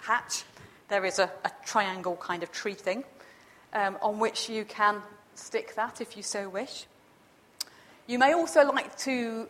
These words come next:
as well as or instead of, take a little candle, which you can take home with you to be that light of hope for you in this Advent season.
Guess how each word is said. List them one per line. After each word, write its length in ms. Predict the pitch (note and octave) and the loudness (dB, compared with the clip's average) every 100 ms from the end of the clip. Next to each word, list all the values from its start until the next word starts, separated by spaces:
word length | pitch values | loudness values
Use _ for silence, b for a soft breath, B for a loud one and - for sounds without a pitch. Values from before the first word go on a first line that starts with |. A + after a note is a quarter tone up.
| - | 2
as 180 | A3 G#3+ | 2 6
well 220 | B3 B3+ | 8 8
as 300 | A3+ G#3 G3+ | 6 2 0
or 180 | A3 G#3 | 0 0
instead 380 | G#3 - B3 G3 | -2 0 2 2
of, 320 | F#3 F#3+ - - - _ _ - | -2 -4 -10 -20 -20 _ _ -6
take 280 | C4+ C4 | -4 -2
a 20 | C4 | -4
little 240 | B3+ A#3+ | -4 -6
candle, 480 | - G3+ G3 G3+ B3 - _ _ b b b _ | -6 -10 -6 -8 -8 -16 _ _ b b b _
which 220 | A#3+ A#3 | -4 -4
you 80 | A#3+ | -4
can 180 | B3 A#3+ | -6 -6
take 280 | - B3 - | -4 -4 -2
home 300 | - A#3+ G#3 | 2 2 0
with 160 | F#3 | -6
you 280 | F#3 F3+ F#3 - | -4 -4 -6 -10
to 140 | - | -8
be 220 | A3+ C4 A#3+ | -4 -4 -2
that 280 | A#3+ - A3 | -4 -4 -6
light 460 | A3+ A3 - - - | -8 -10 -14 -18 -14
of 80 | G#3 - | -14 -10
hope 320 | G#3+ G3 - - - _ _ _ - | -8 -8 -12 -20 -20 _ _ _ -14
for 80 | A3+ | -10
you 360 | G#3+ G#3 A3+ - - - - _ _ _ G#3+ | -4 -4 -4 -10 -20 -20 -20 _ _ _ -8
in 160 | G#3 | -6
this 200 | G3+ - | -6 -4
Advent 480 | G#3+ G3 G#3 G3 F#3+ | -2 -2 -2 -4 -6
season. 440 | - G3+ F#3+ F#3 | -8 -8 -8 -10